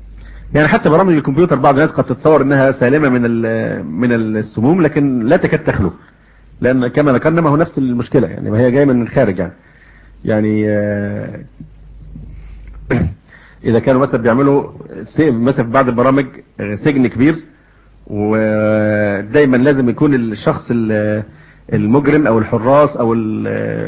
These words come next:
الشرطة أو هؤلاء الناس اللي هم في السجن بيحرسوه وبيتعقبوا هذا البطل، لازم يكونوا بلحية كبيرة وبعمامة وبلابس إيه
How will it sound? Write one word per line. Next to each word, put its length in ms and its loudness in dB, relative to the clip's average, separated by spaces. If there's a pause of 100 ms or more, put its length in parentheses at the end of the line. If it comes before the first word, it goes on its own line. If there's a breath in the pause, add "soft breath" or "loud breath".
(100)
الشرطة 400 -4
أو 60 2
هؤلاء 220 4
الناس 240 2
اللي 120 0
هم 140 2
في 80 -4
السجن 300 0
بيحرسوه 520 0 (400 loud breath)
وبيتعقبوا 540 2
هذا 100 2
البطل، 400 2 (480 soft breath)
لازم 260 4
يكونوا 380 2 (120)
بلحية 480 2 (720)
كبيرة 300 4
وبعمامة 720 4
وبلابس 440 2
إيه 180 2